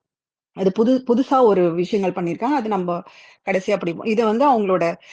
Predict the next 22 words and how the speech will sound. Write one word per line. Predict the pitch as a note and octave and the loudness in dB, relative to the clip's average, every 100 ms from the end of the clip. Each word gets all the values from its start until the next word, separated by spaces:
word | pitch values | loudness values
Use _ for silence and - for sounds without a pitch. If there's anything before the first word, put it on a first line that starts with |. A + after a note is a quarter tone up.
| - F#3+ | -12 -4
அ, | F3+ | -4
ஸ்பெஷல் | F3 G3+ B3 A#3+ | -2 -4 -2 0
குவாலிட்டின்னு | G#3+ F3+ F3+ G3+ G3 | 2 0 0 -4 -6
சொல்லலாம். | F#3+ E3 F3 C#4 - - _ | -6 -6 -4 -8 -12 -20 _
இவங்க | B3+ C4 B3 | -4 0 0
வந்துட்டு | A#3+ D4+ | -2 0
ஆயிரத்தி | D4 A3 A#3+ B3+ C4+ A3+ | 2 4 4 2 2 4
எழுநூத்தி | A3 G#3 A#3+ | 4 0 -2
முப்பதாம் | G#3 A3+ A3 G#3+ | -2 0 0 0
ஆண்டு | F#3+ G3+ | -2 -2
பிறந்தாங்க. | G#3 F#3 F#3 | -4 -4 -2
ஒரு | C4 G#3 | 0 0
பெண் | G#3 G#3 A3 | 0 0 2
வாரிசு | F3+ E3+ E3+ E3+ | 2 0 -2 -8
இவங்க. | D#3 D3+ | -6 -8
அவங்க | - G3 F#3+ | -6 -4 -2
ஒரே | F3 F#3+ | 0 0
ஒரு, | G#3+ G#3+ C#4+ - | 0 0 -2 -4
அ, | F#3+ E3+ | -6 -4
ஒரு | E3+ F3 | -4 -4
பெண் | F#3 G3 | -6 -6
பிள்ளை. | G3+ F#3 F3+ | -2 -2 -2